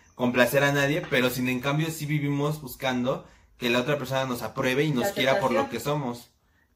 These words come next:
Speaker 1: Pero está cabrón. Porque,
Speaker 2: Sí.
Speaker 1: o sea, ¿desde, desde qué manera tú puedes explicarle a una persona, "Güey, es que yo quiero tener sexo con más personas"? O sea, al final,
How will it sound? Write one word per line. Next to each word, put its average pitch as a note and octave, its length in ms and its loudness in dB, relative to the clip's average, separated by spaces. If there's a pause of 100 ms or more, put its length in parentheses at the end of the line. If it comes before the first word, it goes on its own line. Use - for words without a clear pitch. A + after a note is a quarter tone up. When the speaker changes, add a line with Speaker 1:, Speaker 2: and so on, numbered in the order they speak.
Speaker 1:
Pero A#2 220 2
está G#2+ 280 -4
cabrón. A#2 500 -8 (320)
Porque, C3 280 0
Speaker 2:
Sí. C#3 80 -2
Speaker 1:
o B2 80 -2
sea, C3 160 2
¿desde, C3+ 340 0
desde C3 320 -2
qué D#3 120 0
manera E3+ 460 -4
tú D#3 140 -6
puedes F3 240 2
explicarle D3 460 -4
a D3 40 -2
una D3+ 140 0
persona, C3+ 600 -8 (540)
"Güey, B2 340 -2
es B2 160 -8
que B2+ 180 -4
yo B2 240 -8
quiero D#3+ 300 2
tener C3+ 260 -8
sexo - 300 -8
con A#2+ 140 -6
más A#2+ 160 -6
personas"? C3 680 -8 (720)
O C3+ 80 0
sea, D3 120 6
al C#3+ 60 6
final, E3+ 380 4